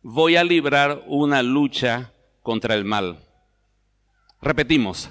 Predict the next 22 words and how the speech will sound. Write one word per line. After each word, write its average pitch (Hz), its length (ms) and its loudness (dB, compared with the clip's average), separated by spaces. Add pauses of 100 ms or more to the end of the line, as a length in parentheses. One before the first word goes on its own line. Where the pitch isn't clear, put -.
si - 180 -2
pertenezco 190 800 0
al 143 220 2
reino 254 440 4
de 247 140 4
la 180 120 4
luz, 165 580 0 (880)
es 143 260 -2
obvio 139 540 2
que 131 100 -4
todos 165 340 2
los 170 200 2
días 143 280 2
voy 139 140 2
a 151 80 0
tener 139 320 -2
confrontaciones 151 1300 0 (320)
con 147 220 2
el 143 160 4
reino 196 600 2
del 143 200 2
mal 160 560 0